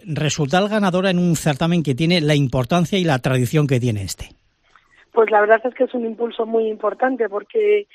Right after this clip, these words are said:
Speaker 2: eh, nosotros además somos una conservera joven, llevamos en el mercado ocho años y, bueno, hay mucha gente que todavía no nos conoce y no nos ha catado.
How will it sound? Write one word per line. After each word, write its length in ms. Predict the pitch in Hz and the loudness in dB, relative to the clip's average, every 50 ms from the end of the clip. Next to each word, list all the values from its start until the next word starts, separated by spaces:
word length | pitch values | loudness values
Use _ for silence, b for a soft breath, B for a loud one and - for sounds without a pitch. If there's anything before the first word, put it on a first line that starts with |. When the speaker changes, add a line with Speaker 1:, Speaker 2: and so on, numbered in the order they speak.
| B B B B B _ - | B B B B B _ 0
Speaker 2:
eh, 340 | - 220 226 214 208 202 202 202 | 2 4 6 6 6 4 2 0
nosotros 380 | 208 202 214 240 226 233 233 233 | -4 -4 -4 -4 -4 -4 0 2
además 360 | 254 240 240 254 262 262 240 - | 2 2 2 2 0 0 -2 -4
somos 260 | 233 226 226 220 - | -8 -10 -10 -8 -6
una 220 | 247 240 233 233 | -6 -4 -4 -4
conservera 480 | 226 247 233 - 247 226 240 240 240 233 | -4 -4 -4 -4 -2 -2 0 2 0 0
joven, 560 | - 269 285 294 311 302 302 302 302 302 277 | 2 2 2 2 2 0 0 -2 -4 -4 -4
llevamos 400 | 240 240 226 226 226 240 226 - | -4 -4 -2 -2 -4 -4 -6 -10
en 100 | 247 240 | -10 -10
el 80 | 233 233 | -8 -8
mercado 460 | 233 226 - - - 233 226 233 233 | -10 -10 -8 -4 -2 -2 -2 -2 -4
ocho 220 | 240 - - - 262 | -6 -6 -4 -2 -2
años 400 | 269 277 294 302 302 302 302 294 - b b b b b b b b - | 0 0 0 0 0 0 -2 -4 -8 b b b b b b b b -14
y, 140 | 226 226 214 | -12 -6 -2
bueno, 280 | 214 233 233 220 220 - | 0 0 0 0 -2 -2
hay 160 | - 214 208 208 | 0 -2 -2 -2
mucha 340 | 214 226 233 226 - 240 | -4 -8 -8 -6 -4 -4
gente 240 | 214 - 247 247 269 | -4 -4 -4 -4 -4
que 100 | 254 269 | -4 -4
todavía 360 | - - 220 214 220 226 226 | -4 -4 -4 -2 -2 -2 -2
no 140 | 233 240 240 | -2 -2 -4
nos 160 | 240 226 233 | -4 -6 -8
conoce 400 | - - 233 233 254 269 - - 277 277 277 277 349 - - | -8 -8 -6 -4 -6 -6 -4 -6 -6 -4 -4 -6 -10 -12 -16
y 160 | 220 214 214 | -16 -14 -10
no 100 | 214 214 | -10 -8
nos 160 | 226 220 220 - | -8 -8 -8 -6
ha 100 | - 214 | -6 -6
catado. 500 | 196 - 214 202 - 240 233 214 190 175 | -4 -4 -2 2 4 4 4 4 0 -10